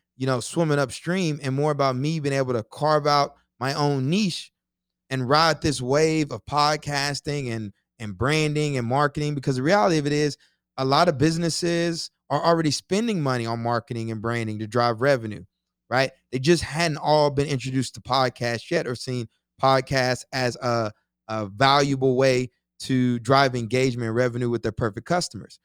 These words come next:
right? So I'm able to benefit from the fact that a lot of businesses are already spending money on marketing and branding, and I'm able to drive that demand over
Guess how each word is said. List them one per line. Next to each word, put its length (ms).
right? 220
So 340
I'm 400
able 480
to 120
benefit 600
from 240
the 80
fact 360
that 260
a 60
lot 160
of 80
businesses 320
are 100
already 260
spending 340
money 200
on 160
marketing 460
and 100
branding, 380
and 80
I'm 80
able 180
to 80
drive 440
that 180
demand 460
over 440